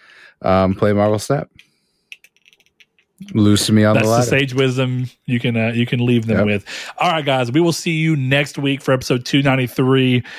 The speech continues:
Speaker 2: Uh, hopefully there'll be some more news. It's still in that early kind of quiet time, but with Forspoken hitting and causing some controversy and Dead Space right on the cusp of coming out,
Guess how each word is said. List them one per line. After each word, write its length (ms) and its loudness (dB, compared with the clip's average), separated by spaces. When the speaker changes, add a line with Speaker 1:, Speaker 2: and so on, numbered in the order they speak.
Speaker 2:
Uh, 120 -2
hopefully 340 2
there'll 160 2
be 160 2
some 220 -2
more 320 0
news. 480 -2
It's 120 -8
still 300 0
in 80 0
that 220 0
early 560 2
kind 320 -2
of 240 -4
quiet 420 0
time, 380 0
but 140 0
with 140 0
Forspoken 600 0
hitting 300 0
and 140 -2
causing 320 0
some 120 -6
controversy 720 -2
and 140 -2
Dead 160 0
Space 400 -4
right 220 2
on 100 0
the 80 0
cusp 480 -2
of 200 0
coming 300 -2
out, 280 0